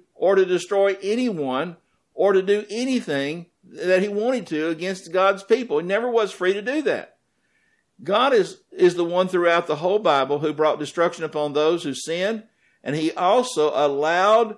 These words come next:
false prophets to destroy his people if his people did not seek him for truth, but just believe the pleasing words of those false prophets who are always speaking of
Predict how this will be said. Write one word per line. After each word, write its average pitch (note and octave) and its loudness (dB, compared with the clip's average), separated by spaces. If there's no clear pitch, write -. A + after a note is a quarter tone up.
false G3 0
prophets F#3+ 0
to E3+ 2
destroy E3+ -2
his A3+ -2
people D3+ -2
if D3+ 0
his F#3 4
people G#3 2
did D3+ -4
not F3+ 0
seek B3 -2
him F#3+ -4
for E3+ -8
truth, E3 0
but C#3+ 0
just G3+ 2
believe F3 2
the D3 -2
pleasing A3+ 0
words D#3+ 4
of D3 -8
those D3+ 2
false F#3+ 0
prophets D3+ -2
who D#3+ 2
are D3+ 4
always F#3 2
speaking E3+ -2
of B2+ -4